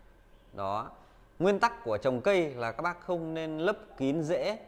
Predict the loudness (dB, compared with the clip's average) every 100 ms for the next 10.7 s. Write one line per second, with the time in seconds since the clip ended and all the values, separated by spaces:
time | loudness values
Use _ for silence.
0 | -4 0 2 0 -2 -4 -2 4 6 6
1 | 2 -4 -4 4 4 4 -2 -18 -20 -20
2 | -18 -16 -16 -20 -12 0 2 2 4 4
3 | 4 2 0 -2 -18 -20 -8 -2 0 0
4 | 2 2 2 4 2 2 -4 -8 -6 -6
5 | -4 -4 -4 -6 -12 -12 -2 0 0 -2
6 | -4 -6 -8 2 4 6 4 0 -2 -4
7 | -2 -4 -6 -18 -20 -20 -20 -20 -12 -4
8 | 0 0 -2 -8 -20 -20 -20 -20 -20 -20
9 | -20 -20 -20 -20 -16 -2 2 2 2 -2
10 | 0 0 0 -2 -4 -4 -6